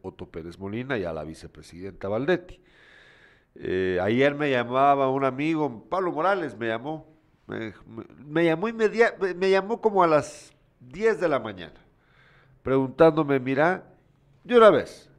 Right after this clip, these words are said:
¿y qué pensás vos de, del, del caso este? ¿Crees vos que esto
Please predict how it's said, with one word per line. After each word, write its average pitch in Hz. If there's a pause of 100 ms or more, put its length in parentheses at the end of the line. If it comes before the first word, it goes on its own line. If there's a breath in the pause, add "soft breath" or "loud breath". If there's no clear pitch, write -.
(120)
¿y 160
qué 202
pensás 190
vos 175
de, 156
del, 127
del 123
caso 139
este? 107
¿Crees 131
vos 160
que 147
esto 147